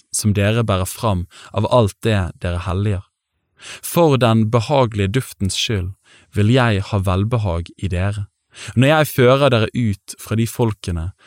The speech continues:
og samler dere fra de landene som dere nå er spredt i. Og jeg åpenbarer min hellighet på dere for alle hedningfolkenes øyne. Dere skal kjenne at jeg er Herren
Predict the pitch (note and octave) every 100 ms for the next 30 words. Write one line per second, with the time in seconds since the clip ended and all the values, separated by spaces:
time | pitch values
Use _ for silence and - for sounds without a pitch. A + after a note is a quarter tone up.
0 | _ A2+ - A2+ A#2 C3 A2+ F#2 F2 F2
1 | - G#2+ A#2 A2+ G#2+ F#2 E2+ E2+ F#2 -
2 | F#2+ F#2+ G2+ G#2+ F#2 A2+ - G#2+ G#2 -
3 | G#2 _ _ _ _ _ _ - - -
4 | B2 D#3+ C#3+ A#2 - A#2+ A#2+ D#3+ B2+ G2+
5 | F#2 F2 E2+ - - A#2+ A2 - G2 G#2+
6 | A2 F2+ - - A#2 G2 F2+ E2+ E2 E2+
7 | - - - - A2+ C3+ B2+ G#2+ G2 A#2
8 | A#2 G#2+ G2+ F2 - F2+ - - F#2 G2
9 | - _ _ _ _ - - B2 B2+ C#3+
10 | C3 - A#2+ C3 A#2+ A#2+ B2+ A2+ G2+ F#2
11 | F#2+ G2 F#2+ F#2